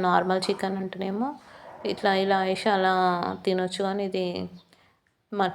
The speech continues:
తినేది మనమే కదా, వేరే వాళ్ళు కాదు కదా. ఎంత నీట్‌గా వండుకుంటే అంత మంచిగా కడుపు నిండా తినొచ్చు. ఎవరి కోసమో కాదు కదా, మన కోసమే తింటున్నాం కదా, అందుకోసానికి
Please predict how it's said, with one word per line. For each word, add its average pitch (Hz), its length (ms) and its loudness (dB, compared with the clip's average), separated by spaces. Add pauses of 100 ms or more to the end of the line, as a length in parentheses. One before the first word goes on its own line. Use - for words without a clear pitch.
తినేది 208 340 2
మనమే 196 400 2
కదా, 175 160 4 (140)
వేరే 180 240 2
వాళ్ళు 185 260 0
కాదు 170 240 2
కదా. 175 160 0 (160)
ఎంత 185 240 -6
నీట్‌గా 185 300 -4
వండుకుంటే 190 500 -4
అంత 190 320 -4 (100)
మంచిగా 190 400 -4
కడుపు 185 300 2
నిండా 190 400 0
తినొచ్చు. 180 420 -4 (800)
ఎవరి 190 260 2
కోసమో 202 280 2 (180)
కాదు 180 240 2
కదా, 185 200 0
మన 185 140 0 (100)
కోసమే 190 420 0
తింటున్నాం 185 460 -2 (100)
కదా, 180 220 -2 (1080)
అందుకోసానికి 190 880 -4